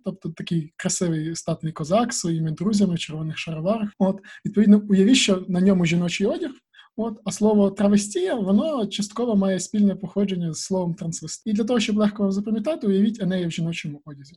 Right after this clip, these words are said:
Вуаля, тепер ви точно запам'ятали, що Еней з Енеїди, він точно,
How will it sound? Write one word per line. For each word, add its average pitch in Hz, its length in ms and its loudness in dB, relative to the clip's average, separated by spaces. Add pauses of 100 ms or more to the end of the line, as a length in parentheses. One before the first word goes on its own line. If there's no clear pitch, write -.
Вуаля, 180 340 -2
тепер 196 280 -4
ви 185 60 -6
точно 175 300 -8
запам'ятали, 190 580 -4
що 151 400 -8 (320)
Еней 165 440 -2
з 165 100 -10
Енеїди, 190 520 0
він 170 160 -4
точно, 170 360 -8